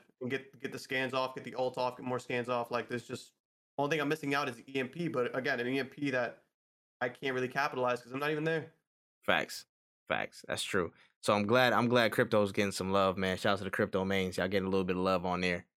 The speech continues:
Speaker 2: And, uh, there might be some more tweaks that we, uh, know when we get the official patch notes the day before, but that's all the, uh, news we got on character-wise. Weapon changes, we got a few of them, actually, so let's run through 'em all one time. So first and foremost,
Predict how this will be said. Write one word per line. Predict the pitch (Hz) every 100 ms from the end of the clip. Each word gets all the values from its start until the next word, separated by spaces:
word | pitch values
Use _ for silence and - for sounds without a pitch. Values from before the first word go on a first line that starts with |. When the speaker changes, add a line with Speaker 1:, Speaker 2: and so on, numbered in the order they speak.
| _ - _ -
Speaker 2:
And, | 104 113
uh, | 117 113 110
there | 120
might | 131
be |
some | 120 123
more | 123
tweaks | 123 135 117
that | 120
we, | 117 120
uh, | 113 107
know | 110 117
when | 117
we | 117
get | 104
the |
official | 104 117 107
patch | - 110 -
notes | 113
the | 107
day | 113
before, | 104 - 120 117
but | 120
that's | 117 123 117 -
all | - 120
the, | 117
uh, | 107 110
news | 120 123
we | 113
got | 117
on | 101 95 85
character-wise. | - 170 147 113 98 90 87 107
Weapon | 156 180 151
changes, | 123 117 110 101 120 - - - -
we | 151
got | 139
a |
few | 113 226 262
of | 175
them, | 131
actually, | 120 117 123 139 165
so | -
let's | 139 131
run | 135 131
through | 135
'em | 131
all | 123 117
one | 123 120
time. | 120 123 139 175
So | - 120
first | - 226 233
and | 175
foremost, | 123 131 117 131 -